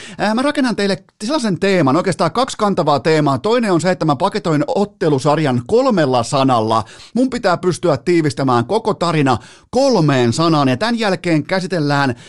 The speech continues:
jokaisesta sarjasta se erotuksen tekevä seikka. Mun on pakko löytää sieltä se seikka,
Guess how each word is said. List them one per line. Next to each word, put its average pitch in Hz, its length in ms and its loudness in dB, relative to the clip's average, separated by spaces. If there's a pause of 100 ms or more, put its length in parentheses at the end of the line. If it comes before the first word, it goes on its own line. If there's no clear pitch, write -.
(160)
jokaisesta 175 720 -2
sarjasta 165 520 -2
se 127 240 -6
erotuksen 196 720 -2
tekevä 131 420 -2
seikka. 139 400 -2
Mun 180 140 -2
on 233 100 -4
pakko 262 400 -2
löytää 156 380 0
sieltä 139 340 -2
se 208 260 -4 (340)
seikka, 151 560 -2